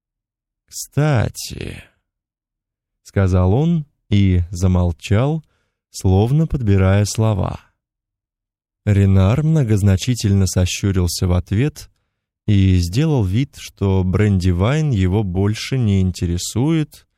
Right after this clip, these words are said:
и вообще он уберется из кабинета господина мага при первом слове хозяина.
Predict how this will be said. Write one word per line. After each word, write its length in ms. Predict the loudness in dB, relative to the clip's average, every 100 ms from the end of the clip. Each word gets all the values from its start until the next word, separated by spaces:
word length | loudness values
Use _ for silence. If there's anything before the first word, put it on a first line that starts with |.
| _ _ _ _ -4
и 100 | 0
вообще 480 | 0 -2 -2 0
он 140 | 2 2
уберется 540 | 2 2 0 -4 -4
из 120 | -4
кабинета 560 | -2 -2 0 0 -2 -4
господина 640 | -4 -6 -2 -2 0 0
мага 720 | 2 0 0 -4 -4 -2 -4 -6
при 180 | -6 -6
первом 680 | -4 -2 0 0 0 -2
слове 420 | -2 -2 0 0
хозяина. 800 | -2 -2 -2 -2 -4 -8 -10 -16